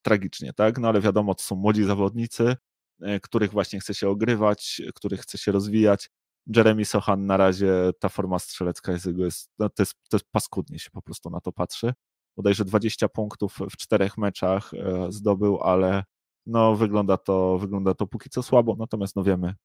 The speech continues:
e, to jest, to jest progres, to jest, e, potencjał, to jest próba zbudowania takiego gracza na przyszłość. No i właśnie oni są jakby tutaj głównymi faworytami jako San Antonio właśnie Spurs do tego, żeby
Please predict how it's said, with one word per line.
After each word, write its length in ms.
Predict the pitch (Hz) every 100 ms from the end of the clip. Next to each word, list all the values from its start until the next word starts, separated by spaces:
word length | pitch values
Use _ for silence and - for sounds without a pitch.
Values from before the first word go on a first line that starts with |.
| _ 87
e, 420 | 92 92 90 95
to 100 | -
jest, 340 | 95 90 - _ _ _ -
to 100 | 95
jest 160 | -
progres, 420 | - 117 113 101
to 120 | - 95
jest, 340 | 90 - -
e, 200 | 101 95
potencjał, 800 | - - 110 107 - 98 95 95 _
to 120 | - 92
jest 200 | 90 _
próba 320 | 92 90 87
zbudowania 560 | 90 95 92 92 92 87
takiego 420 | - - 90 90
gracza 340 | 90 85 - 90
na 100 | 90
przyszłość. 640 | - - 98 92 - - _ _ _
No 80 | 117
i 60 | 101
właśnie 840 | 90 90 92 90 87 87 87 85 -
oni 220 | 113 104
są 160 | - 101
jakby 220 | 95 95
tutaj 260 | 110 95 95
głównymi 460 | 113 113 104 92
faworytami 800 | - 87 87 87 - 90 87 95 123
jako 220 | 90 -
San 180 | - 95
Antonio 360 | 92 95 92 85
właśnie 280 | 90 - -
Spurs 300 | - 82 85
do 120 | 90
tego, 300 | 82 87 82
żeby 360 | 85 85 80